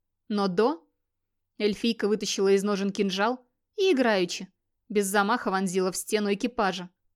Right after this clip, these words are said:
чуть правее притихшего мужчины. «Я за неё отвечаю. Или гонорар из собственных сбережений отдашь».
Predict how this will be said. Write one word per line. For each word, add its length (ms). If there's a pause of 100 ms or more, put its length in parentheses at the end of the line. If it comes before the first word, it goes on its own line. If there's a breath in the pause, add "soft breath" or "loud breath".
(140)
чуть 200
правее 560
притихшего 560
мужчины. 500 (560)
«Я 260
за 100
неё 240
отвечаю. 680 (420)
Или 160
гонорар 420
из 140
собственных 460
сбережений 640
отдашь». 500